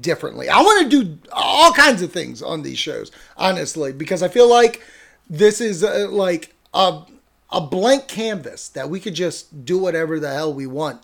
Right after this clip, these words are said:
on these shows. I love, I love my guest shows because, like, these guests have been phenomenal writing all the way through.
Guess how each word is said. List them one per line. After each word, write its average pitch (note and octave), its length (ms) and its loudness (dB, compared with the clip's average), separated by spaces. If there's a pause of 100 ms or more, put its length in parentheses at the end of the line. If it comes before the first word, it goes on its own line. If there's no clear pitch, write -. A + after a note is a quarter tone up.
(240)
on C#3 120 -8
these C3+ 120 -6
shows. A#2 220 -8
I D#3 100 -2
love, G#3+ 460 4
I D3+ 80 -4
love G#3+ 200 2
my F#3+ 160 0
guest F3 260 0
shows C3+ 360 -6
because, C3 340 -8
like, C3 300 -10 (240)
these D3+ 220 -8
guests F3 420 0 (200)
have D#3 180 -6
been D3 180 -2
phenomenal D3 840 -8 (240)
writing D3 400 -4
all C#3 140 -4
the C#3 80 -6
way C3 200 -6
through. E3+ 400 -6